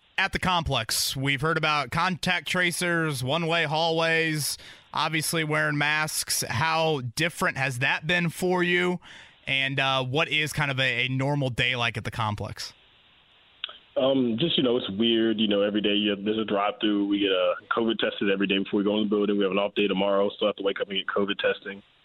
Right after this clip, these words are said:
Speaker 2: Then, uh, you know, just mask everywhere. The contact tracers, they beat bread. We have to, uh, scatter if we're too close to somebody. And, uh, you know, it's, that's been weird. But other than that, you know, it's just been, it's been, it hasn't been normal, but, you know, it's been, like,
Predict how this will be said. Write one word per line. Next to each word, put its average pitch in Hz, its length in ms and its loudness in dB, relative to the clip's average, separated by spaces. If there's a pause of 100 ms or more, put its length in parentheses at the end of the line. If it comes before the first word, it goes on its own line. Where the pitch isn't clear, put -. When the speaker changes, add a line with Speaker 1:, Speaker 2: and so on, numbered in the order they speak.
(240)
Speaker 2:
Then, 120 140 2
uh, 113 40 4
you 120 140 4
know, 110 120 2
just 104 200 -4
mask 104 320 2
everywhere. 107 560 2
The 95 80 -2
contact 107 480 -2
tracers, 110 340 -2
they 101 80 -2
beat 98 240 -2
bread. 101 260 2
We 101 100 0
have 95 100 2 (100)
to, 101 80 -2
uh, 92 280 0 (160)
scatter 101 360 0
if 95 100 -4
we're 101 160 0
too 110 120 2
close 101 240 0
to - 80 -10
somebody. 104 440 2 (600)
And, 110 180 2
uh, 110 160 2
you 117 160 2
know, 110 140 2
it's, 120 240 0 (120)
that's 127 240 0
been 120 300 0
weird. 120 320 2
But 110 100 -2
other 143 200 2
than 143 160 0
that, 139 160 2
you 143 80 -2
know, 123 160 2
it's - 120 -6
just 127 180 -4
been, 117 220 0 (580)
it's 151 140 0
been, 180 160 0
it 135 80 2
hasn't 151 220 0
been 131 160 2
normal, 127 320 2
but, 110 220 -4
you 135 40 0
know, 113 140 2
it's 117 80 -4
been, 117 180 0
like, 107 220 0